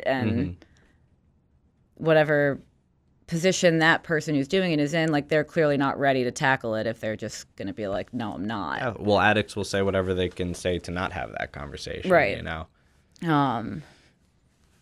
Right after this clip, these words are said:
Speaker 1: so I think I tried to justify a lot by being like, "It's not one thing. It's not, like," I don't know.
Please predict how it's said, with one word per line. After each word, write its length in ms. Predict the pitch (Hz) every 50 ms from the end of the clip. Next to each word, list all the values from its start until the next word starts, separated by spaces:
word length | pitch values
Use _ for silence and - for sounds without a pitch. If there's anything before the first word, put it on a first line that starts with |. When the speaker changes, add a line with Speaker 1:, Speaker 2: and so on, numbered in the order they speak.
| _ _ _ _ _ _
Speaker 1:
so 720 | - - - - 147 143 139 139 131 127 117 98 110 120 - _ _ _ _ _ _ _ _ _ _ _ _ _ _ _ _ _ _ _ _ _ _ _ _ _ -
I 100 | 151 160
think 680 | 156 - - 160 156 156 151 147 139 - - - - _ _ _ _ _ _ _ _ _ _ _ _ _ _ -
I 200 | 123 127 127 131
tried 300 | 123 - - 139 135 131
to 60 | 139 131
justify 600 | 131 - 123 113 123 - 127 - - 135 139 135
a 80 | 127
lot 240 | 131 131 127 127 -
by 100 | 131 127
being 180 | 123 131 135 139
like, 160 | 135 131 - -
"It's 180 | 123 - -
not 220 | 135 131 123 - -
one 300 | 127 131 123 120 117 120
thing. 540 | - - - 147 147 127 120 117 113 107
It's 320 | 107 110 - - - - -
not, 500 | 131 127 123 120 120 113 110 110 85 -
like," 640 | 104 120 113 110 113 117 110 - _ _ - - - _ _ _ _ _ _ _ _ _ _ _ _ _ _ _ _ _ _ _ _ _ _ _ _ _ _ _ _ _ _ _ -
I 80 | 123 123
don't 140 | 117 107 82
know. 340 | 101 92 90 113 - -